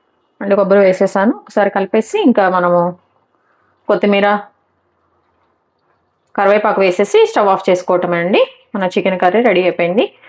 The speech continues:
మీకు ఇంకా డ్రై కావాలంటే ఇంకాసేపు కుక్ చేసామంటే ఈ వాటర్ కూడా అంతా అయిపోతుంది అనమాట. కొంచెం గ్రేవీగా ఉండాలి కదా, మనం కోకోనట్ రైస్తో తింటున్నాం కాబట్టి ఇట్లా ఉంటే కొంచెం బాగుంటుంది అనమాట.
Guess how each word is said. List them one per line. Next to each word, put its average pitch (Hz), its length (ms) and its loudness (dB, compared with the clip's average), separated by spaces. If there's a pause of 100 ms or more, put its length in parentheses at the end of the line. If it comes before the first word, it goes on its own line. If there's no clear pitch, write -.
(140)
మీకు 226 140 2
ఇంకా 254 200 2
డ్రై 226 260 2
కావాలంటే 220 520 2
ఇంకాసేపు 240 440 0
కుక్ 240 240 0
చేసామంటే 220 460 0
ఈ - 20 2
వాటర్ 208 300 2
కూడా 226 420 2 (480)
అంతా 190 280 0 (640)
అయిపోతుంది 185 360 2
అనమాట. 180 260 0
కొంచెం 247 280 2
గ్రేవీగా 247 320 2
ఉండాలి 185 500 0
కదా, 196 240 2
మనం 208 220 0
కోకోనట్ 190 520 0
రైస్తో 180 320 0
తింటున్నాం 180 420 0
కాబట్టి 180 460 0 (440)
ఇట్లా 180 200 0
ఉంటే 175 200 0
కొంచెం 233 360 0
బాగుంటుంది 165 400 -2
అనమాట. - 300 -6